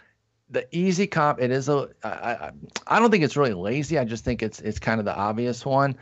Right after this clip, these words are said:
uh, is Colby Lewis because of just how everything fit. Went over there, got himself right, really amplified his, his command and control approach, uh, had some good seasons, and now is gonna try to bring it back and see how it works. What do you think of Miles Mikolas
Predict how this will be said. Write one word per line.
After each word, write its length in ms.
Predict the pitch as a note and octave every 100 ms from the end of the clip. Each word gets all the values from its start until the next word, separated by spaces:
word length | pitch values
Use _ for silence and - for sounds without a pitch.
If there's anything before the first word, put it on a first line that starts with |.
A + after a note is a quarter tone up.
| - - _ -
uh, 240 | A2+ G#2+ -
is 240 | B2+ B2+
Colby 320 | - C#3 B2+
Lewis 480 | A2 G#2+ C#3 D#3 -
because 560 | - G#2 A#2+ A2 - - -
of 160 | F#2+
just 180 | G2+ A2
how 200 | - A2 -
everything 460 | A2 A#2 A2+ A2
fit. 440 | F#2 - A#2 C#3 - - - -
Went 200 | G#2 A#2
over 240 | A#2 A#2
there, 200 | A#2 A#2
got 220 | A2 G#2+
himself 420 | A2 G#2+ B2 G#2+ -
right, 300 | A2 A2+ G2+
really 320 | A2+ A2+ A2
amplified 640 | A2 A2+ A2+ - A2+ G#2+
his, 260 | A2+ G#2+ -
his 220 | G#2+ -
command 420 | A2+ G#2+ A2+ A2
and 80 | G#2+
control 400 | G#2+ - A2+ A2
approach, 580 | G#2 A#2+ A#2 A#2+ A#2+ - - - - -
uh, 160 | G#2
had 220 | G2+ A#2
some 120 | A2+ A2+
good 160 | A2+
seasons, 440 | - A#2+ B2 A#2 A2+
and 80 |
now 140 | G#2 G#2+
is 100 | G2+
gonna 140 | A2
try 160 | G#2+ A2+
to 80 | G2
bring 200 | A2 G#2+
it 120 | -
back 260 | G#2+ A2+
and 100 | A2
see 140 | - A2+
how 240 | A2+ A2
it 60 | E2+
works. 380 | A2 B2 A2 - - -
What 140 | - B2
do 40 |
you 60 | C#3+
think 160 | D#3
of 80 | A#2+
Miles 300 | A#2+ B2 B2
Mikolas 680 | A2 A#2+ B2+ A2+ A2+ A2+ -